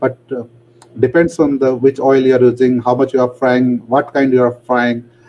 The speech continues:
and that is another topic. Like, you should consult the fatty acid, omega-three fatty acid, that topic goes there.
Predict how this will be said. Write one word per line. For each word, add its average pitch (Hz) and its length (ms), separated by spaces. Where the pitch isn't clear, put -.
and 120 440
that 147 180
is 147 140
another 139 260
topic. 123 340
Like, 120 200
you 127 100
should 123 200
consult 123 380
the 117 80
fatty 123 260
acid, 123 340
omega-three 123 420
fatty 123 240
acid, 120 180
that 123 160
topic 127 260
goes 123 220
there. 107 420